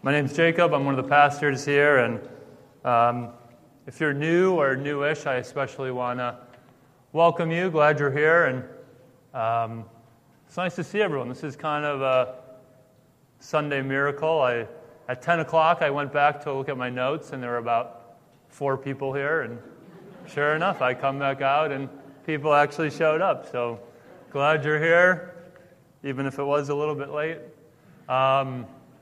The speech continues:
as Ryan mentioned, we're, uh, we're in the middle of a series right now called Why Church Still Matters.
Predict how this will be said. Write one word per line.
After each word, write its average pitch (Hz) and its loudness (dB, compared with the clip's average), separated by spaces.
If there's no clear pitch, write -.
as 147 -2
Ryan 190 2
mentioned, 196 0
we're, 139 2
uh, 120 2
we're 151 -6
in 156 -4
the 160 -4
middle 180 0
of 156 -4
a 147 -6
series 147 -6
right 131 -2
now 127 -2
called 120 -4
Why 123 2
Church 127 -12
Still 113 -12
Matters. 98 -10